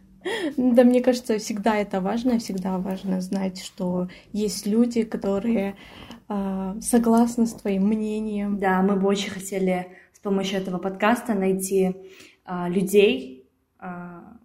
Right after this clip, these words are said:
Speaker 2: которые как-то схоже смотрят на вещи и на мир. А,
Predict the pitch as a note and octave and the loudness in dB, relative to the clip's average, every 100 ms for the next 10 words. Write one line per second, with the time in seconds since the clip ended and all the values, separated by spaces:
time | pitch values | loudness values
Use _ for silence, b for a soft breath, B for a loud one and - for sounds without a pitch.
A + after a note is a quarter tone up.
0 | _ A#3 - F#3+ F#3+ F#3 F3 F3+ - _ | _ -20 -14 -6 -2 -2 -2 -8 -18 _
1 | _ F#3+ F#3+ F#3 - G#3 G#3 G#3 F#3+ F#3 | _ -16 -12 -10 -8 -2 2 2 0 -2
2 | G3 F#3 F3+ F3 F3+ F3+ F#3+ - - F#3 | -2 -2 -4 -4 -2 2 2 2 -2 0
3 | F#3 F3+ F#3 A3+ - - B B B B | 0 2 4 4 2 -6 B B B B
4 | B B B B _ _ E3+ D#3+ D#3+ D#3+ | B B B B _ _ -14 -12 -12 -14